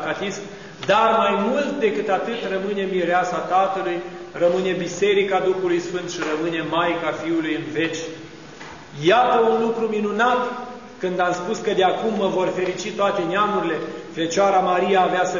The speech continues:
prezică și să arate prin prorocii că va fi ponegrită și va fi vremuri când unii vor încerca să tragă de haina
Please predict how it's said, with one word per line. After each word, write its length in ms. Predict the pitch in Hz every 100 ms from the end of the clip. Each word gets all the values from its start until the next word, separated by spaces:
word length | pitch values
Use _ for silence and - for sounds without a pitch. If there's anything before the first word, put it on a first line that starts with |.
| -
prezică 500 | 170 165 190 220 190
și 160 | 175 165
să 100 | 170 165
arate 320 | 190 196 175
prin 120 | 175 165 165
prorocii 640 | 160 151 151 214 226 - - - - - - - - - -
că 160 | - 226 226
va 300 | 208 202 208
fi 240 | 311 -
ponegrită 840 | 254 226 220 214 233 320 320 - 196 151 - - - - - - - - - - - - - -
și 160 | -
va 200 | 170 180 180
fi 260 | 185 214 175
vremuri 500 | 214 262 - 240 247
când 180 | 214 196 - - - - - 165 240
unii 260 | 302 277 262
vor 340 | 202 233 233
încerca 600 | 226 226 233 233 233 311 285 -
să 240 | 226 - 226
tragă 420 | 254 240 220 214
de 60 | 185 175
haina 340 | 233 220 202